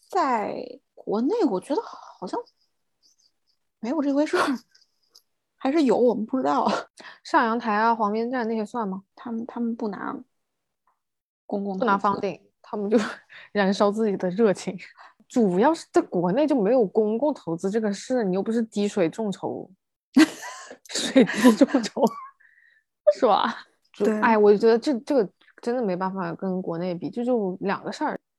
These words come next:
Speaker 2: 国内的富豪、有钱人可以去投这个东西的，他干嘛不去做公益？他去投艺术干嘛呢？他给自己博不来任何东西。
Speaker 1: 嗯。
Speaker 2: 首先他自己不喜欢，他不了解。第二，他，他去投，投资一个艺术机构，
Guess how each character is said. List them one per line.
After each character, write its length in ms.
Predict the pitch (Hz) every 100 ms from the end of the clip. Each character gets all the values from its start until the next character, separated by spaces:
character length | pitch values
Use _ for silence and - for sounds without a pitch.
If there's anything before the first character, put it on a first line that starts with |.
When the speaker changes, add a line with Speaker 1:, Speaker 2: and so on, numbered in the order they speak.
| -
Speaker 2:
国 160 | 202
内 80 | 247
的 80 | 240
富 160 | 226 226
豪、 200 | 180 165
有 160 | 185
钱 220 | 175 190
人 340 | 196 175 180 - _
可 180 | - 214
以 120 | 254
去 100 | 214
投 240 | 202 175 170
这 80 |
个 100 | 202
东 160 | 175 170
西 100 | 185
的， 100 | 170
他 120 | -
干 160 | 226 262
嘛 160 | 202 190 _ -
不 80 | 190
去 160 | -
做 160 | 202 196
公 300 | 180 175 185
益？ 180 | 180 -
他 160 | - 220
去 100 | 233
投 220 | - 185
艺 240 | 220 226
术 180 | 180 151
干 140 | 175 208
嘛 200 | 190 -
呢？ 160 | 175 - _ _ _
他 100 | -
给 180 | 240 208
自 120 | 190
己 100 | 247
博 220 | 190 170 180
不 80 |
来 120 | 226 190
任 220 | 254 214
何 140 | 170
东 260 | 165 160 170
西。 240 | - - _ _ _ _ _ _ _ _ _ -
Speaker 1:
嗯。 140 | 214
Speaker 2:
首 160 | 208 196
先 80 | 233
他 100 | 254
自 140 | 254
己 80 | 214
不 100 | 220
喜 160 | - 156
欢， 240 | 165 160
他 100 | -
不 120 | 214 220
了 200 | 143 165
解。 240 | - - -
第 100 | 254
二， 240 | 233 180
他， 240 | 170 226 196 _
他 140 | -
去 400 | 214 233 202 175 _ _ _
投， 280 | 180 170 -
投 200 | 185 180
资 120 | 208
一 80 | 185
个 80 |
艺 200 | 190 208
术 160 | 190 190
机 180 | 185 185
构， 300 | 196 175